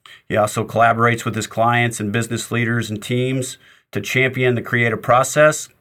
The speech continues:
He oversees market research activities to explore new interaction models and potential design approaches for all platforms.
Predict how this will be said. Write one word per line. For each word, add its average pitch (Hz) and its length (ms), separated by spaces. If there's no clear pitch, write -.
He 113 140
oversees 107 500
market 117 340
research 127 520
activities 127 680
to 110 180
explore 110 460
new 127 240
interaction 123 560
models 123 560
and 104 120
potential 123 440
design 123 640
approaches 139 680
for 104 240
all 131 300
platforms. 156 800